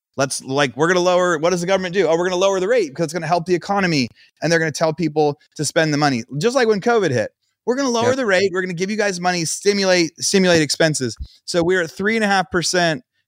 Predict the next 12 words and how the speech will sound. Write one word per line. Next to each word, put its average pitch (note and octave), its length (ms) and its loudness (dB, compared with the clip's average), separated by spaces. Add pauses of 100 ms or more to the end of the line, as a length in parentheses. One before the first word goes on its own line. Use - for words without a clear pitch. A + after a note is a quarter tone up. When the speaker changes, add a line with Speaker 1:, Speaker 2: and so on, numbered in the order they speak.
Speaker 1:
And C#3+ 140 -2
after F3+ 320 0
September E3 420 0
eleventh, C#3 320 2
that's D3 260 -2
actually D3 360 -4
the C#3 100 -2
first C#3 240 0
time C3 160 2
it A#2 60 0
got A2 200 0
crazy. F#2+ 420 -4